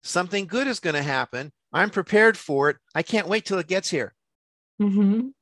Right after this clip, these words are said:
Speaker 1: And so that's taking anxiety, preparing for it, and now saying, "Yes, that test is coming up, but I can't wait for it to get here because I'm ready." That's, again, using an emotion, anticipation, as a tool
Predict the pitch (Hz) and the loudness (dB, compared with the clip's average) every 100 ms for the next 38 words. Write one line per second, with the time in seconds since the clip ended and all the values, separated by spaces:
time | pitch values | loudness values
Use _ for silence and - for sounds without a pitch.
0 | _ _ _ _ - 170 165 185 175 160 | _ _ _ _ -4 -2 2 4 4 2
1 | 135 151 202 - - - 233 247 247 220 | -4 0 2 0 -6 0 0 0 -4 -4
2 | 226 170 139 123 117 143 175 _ _ _ | -4 0 0 0 -4 -8 -12 _ _ _
3 | _ - 170 - 202 220 240 208 - 147 | _ -6 -6 -2 0 2 0 -2 -6 -4
4 | 123 151 - _ _ 151 160 175 214 220 | -2 -2 -4 _ _ -6 -2 0 0 -2
5 | 170 147 147 156 _ - 151 208 - 185 | -2 0 -2 -6 _ -4 2 2 2 -2
6 | 160 - 196 - 180 - 185 180 190 226 | -4 -2 -2 -2 -6 -6 -6 -4 0 0
7 | 190 - _ _ 151 165 175 202 196 196 | 0 -4 _ _ -2 -2 -2 -2 -2 0
8 | 220 - 208 196 185 220 208 175 151 165 | -2 0 -2 -2 0 0 0 -4 -6 -2
9 | 175 165 160 160 160 175 160 113 - _ | 0 0 -2 -6 -2 -2 0 -4 -10 _
10 | _ _ _ _ _ 156 175 190 170 254 | _ _ _ _ _ -2 -2 -4 -2 0
11 | 214 143 147 156 165 175 175 175 185 226 | 0 -2 -4 -4 -4 -6 -4 0 2 2
12 | - 143 156 139 139 151 - - 160 139 | 0 -4 -4 -6 -2 -2 -2 0 0 0
13 | 151 147 143 151 175 - 285 233 143 156 | -2 -6 -4 -2 -4 -6 -2 0 0 -2